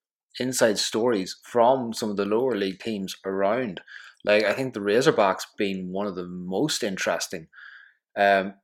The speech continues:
I was talking to a few of the beat writers for the Razorbacks, just, you know, see how they're going. Over the years, the,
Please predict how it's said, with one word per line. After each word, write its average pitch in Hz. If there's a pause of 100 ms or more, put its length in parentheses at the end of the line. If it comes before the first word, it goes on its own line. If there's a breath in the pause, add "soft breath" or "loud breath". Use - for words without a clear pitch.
(180)
I 107
was 104
talking 113
to 110
a 101
few 110
of 101
the 101
beat 110
writers 104
for 113
the 117
Razorbacks, 95 (380)
just, -
you 113
know, 95
see 104
how 98
they're 98
going. 139 (680)
Over 165
the 127
years, 131 (160)
the, 107